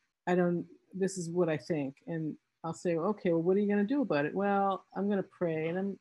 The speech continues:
my response to that is, "Yeah, that's probably not gonna work too well." Because how often did we pray, "Please, just please let me,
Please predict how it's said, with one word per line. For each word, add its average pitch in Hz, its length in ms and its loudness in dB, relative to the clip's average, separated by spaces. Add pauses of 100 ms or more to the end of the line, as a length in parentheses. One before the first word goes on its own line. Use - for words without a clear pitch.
(120)
my 208 160 0
response 269 500 -2
to 226 60 -8
that 226 120 4
is, 226 120 -4
"Yeah, 285 140 2
that's 339 160 -6
probably 427 260 0
not 370 160 0
gonna 220 120 2
work 175 320 2
too 151 180 -2
well." 131 380 -6 (480)
Because 220 360 -2
how 285 260 0
often 269 260 2
did 185 160 -2
we 175 80 0
pray, 160 380 -2
"Please, 202 720 -4
just - 400 -10
please 185 300 0
let 170 180 -2
me, 160 280 -4